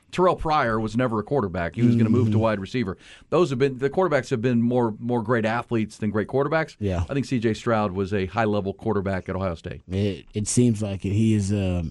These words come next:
Speaker 2: I mean, he has blown, uh, all the Texans fans away. He is way ahead of schedule. I mean, this guy, I play, we played the sound, the audio <laughs> last week of that potential game-winning,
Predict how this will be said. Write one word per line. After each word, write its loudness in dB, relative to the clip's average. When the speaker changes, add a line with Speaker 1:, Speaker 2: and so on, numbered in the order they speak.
Speaker 2:
I -2
mean, 2
he 6
has 0
blown, 4
uh, 2
all 6
the 2
Texans 0
fans 0
away. 2
He 4
is 2
way 2
ahead 0
of -4
schedule. -2
I -2
mean, 4
this 4
guy, 2
I -4
play, 4
we 6
played 4
the -2
sound, 2
the -2
audio 4
<laughs> -20
last 4
week 4
of 6
that 4
potential 4
game-winning, 6